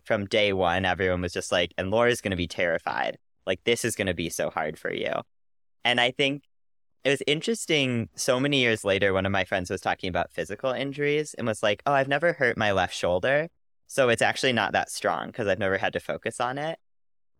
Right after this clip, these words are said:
And that's something that really, like, in that moment, something clicked for me with mental game of, like,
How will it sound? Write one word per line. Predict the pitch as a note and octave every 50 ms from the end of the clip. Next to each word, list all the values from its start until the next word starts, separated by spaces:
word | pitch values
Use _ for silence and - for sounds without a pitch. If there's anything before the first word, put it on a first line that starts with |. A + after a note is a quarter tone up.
| _ -
And | B2+ B2 A#2+ A#2 A2+ A2+ A2 G#2+ - - _ _ -
that's | - C#3+ C#3 C#3 - -
something | F3 F3 F3+ - A3+ A3+ G#3
that | E3 C3+ F2+
really, | B2 A#2+ A#2 A#2 A#2 A2+ A2+ - - _ -
like, | A#2 A2+ G#2+ G2 -
in | B2+ C#3 C#3
that | C3+ B2 A2+ - G2
moment, | G2 F#2+ F#2 G2+ A#2 A#2+ - -
something | A#2 A2 G#2+ G2+ G2
clicked | - - F2 - _ -
for | A2+ G#2+ G2+
me | G2+ G2+
with | F#2+ F2+ F2+ -
mental | A2 G#2+ A2 A#2 - A#2 G#2 F#2+
game | G2 G2 F#2 F2+ F2 F2 F2 F2 F2 - -
of, | F#2+ F#2+ F#2+ F#2 F2+ F2 - _ _ _ _ _ _ _ -
like, | - G2+ G2+ -